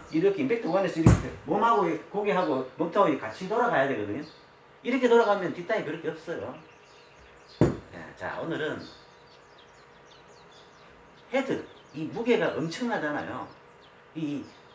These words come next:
머리 무게가, 어? 엄청난데, 예? 전부 뼈로만 돼 있잖아. 그죠? 이 무게를 그냥 두고 이렇게 치는 게 아니고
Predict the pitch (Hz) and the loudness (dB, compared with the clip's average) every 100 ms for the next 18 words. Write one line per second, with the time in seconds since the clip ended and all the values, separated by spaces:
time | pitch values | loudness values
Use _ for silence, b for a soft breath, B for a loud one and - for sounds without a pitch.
0 | - - 135 208 160 - 214 202 107 104 | -20 -4 0 2 0 -2 0 0 2 4
1 | 113 - - - - - 135 - 113 104 | 4 2 -4 -10 -14 -16 -16 -16 -14 -12
2 | 151 202 196 87 80 80 69 64 - - | -6 -6 -6 -6 -6 -8 -8 -12 -14 -14
3 | 160 - 135 170 - - 247 - - - | -14 -12 -10 -10 -6 -4 -2 -4 -6 -14
4 | - - - - - 160 - - - - | -18 -20 -20 -20 -18 -18 -18 -20 -20 -20
5 | - - - - - - - - 202 226 | -20 -20 -20 -20 -20 -20 -20 -12 -6 -4
6 | 220 240 202 160 151 180 196 160 180 240 | 0 4 4 4 2 2 -2 -2 -2 4
7 | 196 165 147 160 160 143 127 - - 139 | 4 4 2 0 0 -6 -8 -8 -8 -6
8 | 135 - - 156 143 - | -4 -6 -8 -8 -8 -8